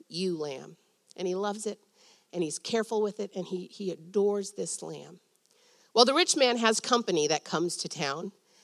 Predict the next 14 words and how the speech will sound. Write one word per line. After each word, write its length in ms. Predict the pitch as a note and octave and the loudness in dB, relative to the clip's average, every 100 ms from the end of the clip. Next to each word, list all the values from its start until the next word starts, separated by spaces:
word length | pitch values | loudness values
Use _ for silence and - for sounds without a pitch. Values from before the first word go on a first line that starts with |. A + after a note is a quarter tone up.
| _ _ _ | _ _ _
And 240 | - G#3 G#3+ | 2 4 6
instead 480 | A3+ A3 - C#4 C#4+ | 6 4 4 4 6
of 280 | B3+ A3 - - - | 6 4 -4 -14 4
taking 400 | B3+ B3 G#3+ G#3 | 4 6 4 4
from 300 | A3+ G3 G3+ | 4 4 2
his 800 | F3+ B3+ B3+ A3 G#3+ - - - _ _ _ _ | 0 4 4 4 0 -2 -4 -8 _ _ _ _
wealth 680 | A#3 G3+ F3 F#3 G#3+ - - _ _ _ - | 2 4 4 0 -8 -18 -20 _ _ _ -14
and, 220 | - A3 - | -12 -12 -6
and 180 | G3 F#3 | -4 0
butchering 640 | G#3+ - G3 F#3 F3 G3 - | 0 0 0 0 -2 -6 -10
a, 240 | G3 F3+ | -10 -6
a 20 | |
sheep 400 | F#3 - G#3+ F3+ | -4 -2 -2 -6
for 400 | - - F3 F3 | -10 -4 -2 -2